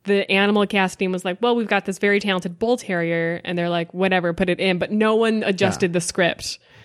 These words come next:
Speaker 2: Yeah, which is like, did they record the narration first?
Speaker 1: So Babe attempts to make friends using the classic words, "Bah, ram you."
Speaker 2: Mm-hmm.
Speaker 1: Doesn't work, seems to just piss them off.
Speaker 2: Yeah.
Speaker 1: <laughs>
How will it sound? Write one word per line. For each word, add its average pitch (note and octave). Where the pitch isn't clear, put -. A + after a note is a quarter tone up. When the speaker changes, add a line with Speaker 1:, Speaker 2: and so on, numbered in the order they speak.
Speaker 2:
Yeah, D3+
which C#3+
is -
like, C#3
did D3
they B2+
record B2
the C3
narration B2
first? A#3
Speaker 1:
So -
Babe C4
attempts A#3
to A#3+
make G#3
friends F#3
using F3+
the E3
classic A#3+
words, G3
"Bah, F3
ram D#3+
you." C4
Speaker 2:
Mm-hmm. A2+
Speaker 1:
Doesn't F#3+
work, C4+
seems G3+
to -
just F#3
piss G#3
them A#3+
off. -
Speaker 2:
Yeah. C#3+
Speaker 1:
<laughs> -